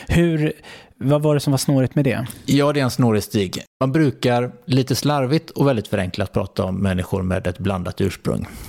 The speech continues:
Speaker 2: Ehm, men inte så att färgade människor som då generellt sett är liksom lite ljusare i hyn än vad den svarta befolkningen är och lite mörkare i hyn än vad den vita befolkningen är. Det är inte så att det är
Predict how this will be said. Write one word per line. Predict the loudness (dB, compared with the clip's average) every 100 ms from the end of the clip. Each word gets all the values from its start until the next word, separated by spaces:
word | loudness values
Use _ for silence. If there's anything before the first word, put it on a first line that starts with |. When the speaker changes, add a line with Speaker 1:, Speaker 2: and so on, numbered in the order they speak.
| -16 -6
Speaker 2:
Ehm, | -2 0 0 -2 -2 -4 -8 -14 -14 -16 -18 -8
men | 0 0
inte | 2 0
så | 2
att | 0 -4 -18 _ _ _ -4
färgade | -2 0 0 0
människor | 0 0 0 0 0
som | 0
då | 2 0 -2 -2
generellt | 0 0
sett | -2 -4 0
är | -2
liksom | -2 -2 -2
lite | -2 -4 -6 -6 -8
ljusare | -6 0 0 0 -2 -2
i |
hyn | -2 0 0 0
än | 2
vad | 0
den |
svarta | -2 -4 -2
befolkningen | -2 -2 -2 0 2 2
är | 2
och | 0
lite | 0 0
mörkare | 0 0 -2 -2
i |
hyn | -2
än | -2
vad | -2
den | 0
vita | -2 -2
befolkningen | -4 -4 -6 -4 -4
är. | -2
Det | -2
är |
inte | -2
så | 0
att | -2 -2
det | -2
är | -2